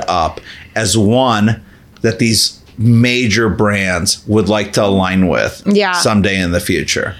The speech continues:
Speaker 2: Yeah. I mean, the fir-, the first thing that comes to mind is, like, just being true to yourself. Like, don't put on a persona, because I feel like people see through that.
Speaker 1: Mm-hmm.
Speaker 2: Um,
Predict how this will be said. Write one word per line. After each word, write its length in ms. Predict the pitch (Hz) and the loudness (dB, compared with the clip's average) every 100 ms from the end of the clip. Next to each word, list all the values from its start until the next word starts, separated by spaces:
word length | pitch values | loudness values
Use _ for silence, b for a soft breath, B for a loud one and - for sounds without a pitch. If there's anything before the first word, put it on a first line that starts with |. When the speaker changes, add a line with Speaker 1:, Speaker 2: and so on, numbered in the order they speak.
| - | -2
Speaker 2:
Yeah. 440 | 196 214 180 170 - | 0 2 0 -4 -2
I 100 | 233 | 0
mean, 140 | 302 | 0
the 40 | 339 | 0
fir-, 220 | 339 349 - - | 0 -2 -4 -2
the 160 | 240 | -2
first 300 | 220 320 330 | 0 0 0
thing 280 | 277 233 214 | -2 0 0
that 100 | 185 | 2
comes 160 | 214 202 | 2 4
to 60 | |
mind 180 | 202 185 | 2 2
is, 60 | 180 | 0
like, 140 | 180 | 0
just 220 | 185 185 | -2 -2
being 220 | 226 214 185 | 0 2 2
true 260 | - 165 | 2 2
to 60 | 165 | 4
yourself. 560 | 180 202 254 247 262 - | 2 2 0 -2 -2 -2
Like, 220 | 202 165 | -2 0
don't 380 | 226 240 254 - | 0 0 -2 -2
put 100 | 294 | 0
on 160 | 269 | 0
a 60 | 254 | 0
persona, 480 | 233 - 190 185 185 | 0 2 2 2 2
because 240 | 196 202 | 0 2
I 100 | 196 | 0
feel 260 | - 185 180 | 2 2 4
like 360 | 180 175 - B B - - | 2 0 -6 B B -20 -6
people 320 | 107 95 185 | -4 0 2
see 240 | 185 202 180 | 2 2 0
through 320 | 175 160 151 | 2 2 2
that. 440 | 175 185 214 - - 220 | 2 0 -2 -6 -4 2
Speaker 1:
Mm-hmm. 240 | 220 113 | 2 2
Speaker 2:
Um, 640 | 180 170 151 139 123 107 | 2 0 0 0 -2 -6